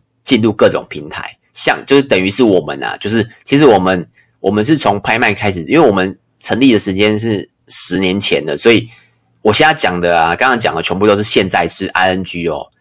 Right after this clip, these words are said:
那我，我现在要讲的是十年前我们怎么做，就是我们从拍卖嘛，因为十年前也没有什么，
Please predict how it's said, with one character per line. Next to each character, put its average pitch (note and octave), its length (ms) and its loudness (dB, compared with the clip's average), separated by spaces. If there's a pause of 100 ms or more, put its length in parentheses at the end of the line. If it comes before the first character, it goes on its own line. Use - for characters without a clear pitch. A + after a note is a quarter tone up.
(160)
那 D3 120 2
我， F#2+ 200 0 (100)
我 G2 120 -4
现 - 160 0
在 C3+ 120 4
要 B2+ 80 4
讲 E2+ 200 -2
的 D#2+ 120 -4
是 G2+ 180 -2
十 - 300 0
年 G2 200 -2
前 E2 280 -4 (260)
我 E2+ 120 -8
们 E2 120 -6
怎 D#2+ 120 -8
么 D2 100 -12
做， F2+ 240 -2
就 F#2+ 80 -6
是 A#2+ 120 4
我 G2+ 80 6
们 F2+ 140 -2
从 F#2 260 -2 (580)
拍 A2+ 200 0
卖 G#2 220 0
嘛， - 240 -10 (220)
因 C3+ 80 4
为 D#3+ 60 4
十 C3 160 2
年 C3 160 4
前 A#2 100 0
也 F#2+ 60 0
没 A2 80 0
有 A2 140 2
什 - 380 -8
么， F2+ 200 -6